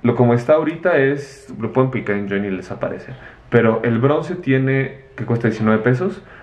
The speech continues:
apoyan al canal y tienen menciones en los videos. Ese va a seguir igual. El que va a cambiar es el plata, que cuesta cuarenta y nueve pesos, que ahorita tiene actualizaciones y transmisiones en vivo.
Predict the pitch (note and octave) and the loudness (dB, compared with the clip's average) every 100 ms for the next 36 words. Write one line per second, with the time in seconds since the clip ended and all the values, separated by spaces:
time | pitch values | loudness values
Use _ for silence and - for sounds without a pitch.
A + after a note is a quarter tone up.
0 | - - - A#2+ B2+ A#2+ G#2+ A2 A2+ C3 | -12 -8 0 2 4 2 2 2 2 0
1 | - A2+ A2+ G2 F#2+ A2 G#2 G2 F#2+ F#2 | 0 0 0 0 -2 -2 -4 -4 -6 -4
2 | F2+ D#2+ - - - A#2+ C3+ A#2 A2+ F#2+ | -6 -6 -10 -6 -2 2 4 4 0 -6
3 | F#2+ G2 G#2+ G#2 - - - - - - | -2 0 2 0 -2 -14 -20 -20 -20 -8
4 | - - B2 C3 D3 D3+ B2 A#2 C#3+ - | -6 0 4 4 2 -2 -2 -2 -4 -4
5 | A#2+ A2+ A#2 G#2+ G2+ - - B2+ B2+ - | -4 -2 -2 -4 -6 -4 4 4 4 -2
6 | F#2 F#2+ - G2 A2 G2+ F#2+ F2+ F#2 F2+ | -10 -8 -8 -6 -4 -4 -4 -4 -6 -8
7 | F2+ F#2+ F#2+ - G#2+ - - - - - | -4 -2 0 0 -2 -4 -12 -18 -20 -4
8 | - A#2+ D3+ E3+ C3+ C3+ C3+ - - A2+ | 2 4 4 0 2 2 0 -4 0 0
9 | G#2+ A2 C#3 D3+ - A2 G2 G2 G#2+ A2+ | 0 -2 -2 -2 -4 -6 -4 -2 0 0
10 | G#2+ F#2+ F#2 C3+ | 0 0 0 -2